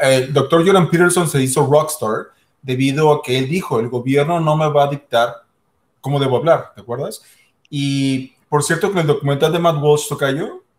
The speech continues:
este, aparece el, el, este señor que estuvo en prisión en British Columbia, este, pero aparece como anónimo, pero es él, que, que su niña se,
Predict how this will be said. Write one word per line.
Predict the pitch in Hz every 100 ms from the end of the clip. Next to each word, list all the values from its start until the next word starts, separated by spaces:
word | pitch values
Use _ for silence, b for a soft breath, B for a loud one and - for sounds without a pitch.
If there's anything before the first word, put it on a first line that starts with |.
| _
este, | 143 117 - - 117 117
aparece | 120 127 135 135
el, | 165 160
el, | 151 131 -
este | 131 160
señor | 147 127 131 127
que |
estuvo | 131 - 139 139 131
en | 107
prisión | 113 - 131 127 127 - _ _ _
en | 120 117 107
British | 139 143
Columbia, | - 123 131 156 220 _ _ _ _ _ _
este, | 117 - -
pero | 131 127
aparece | 127 131 196
como | 151 117
anónimo, | 151 156 104
pero | - 117
es | -
él, | 135 - _ _ _ _ _ _
que, | - 117 113 110 107 110 -
que | 113
su | 110 113 120
niña | 123 147 151 147 147 139
se, | - 123 123